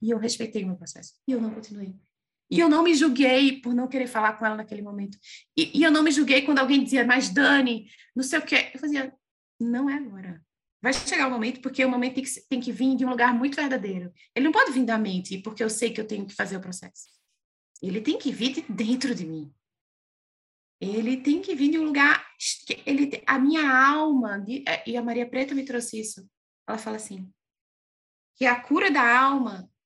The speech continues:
é quando você encontra, é, é quando você encontra a a perspectiva, é, é daquilo ali. Então, é quando você casa, você diz assim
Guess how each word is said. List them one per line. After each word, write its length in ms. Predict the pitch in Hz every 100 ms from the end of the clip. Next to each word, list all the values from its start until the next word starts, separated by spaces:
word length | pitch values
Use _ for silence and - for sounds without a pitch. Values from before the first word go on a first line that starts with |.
| -
é 80 | 226
quando 680 | - 262 269 269 254 262 _ _ _ -
você 340 | 254 262 269
encontra, 960 | 262 254 262 269 269 262 220 190 185 _ _ _ _ _ _ _ _ _ _ -
é, 540 | 220 214 202 202 185 - _ _ _ _ _
é 80 | 220
quando 260 | 320 302
você 220 | 285 277 285
encontra 680 | 269 - 269 269 269 233 - _ _ _ _ -
a 360 | 277 285 - - _ _ -
a 40 |
perspectiva, 960 | 269 294 - 302 - 311 349 262 - - -
é, 220 | - -
é 20 | 214
daquilo 340 | 240 - 240
ali. 200 | 220 202
Então, 300 | 208 262 269
é 80 | -
quando 340 | - 262 262 277
você 340 | 269 - 277
casa, 440 | - 269 285 247
você 120 | 247 262
diz 140 | 262
assim 280 | - 226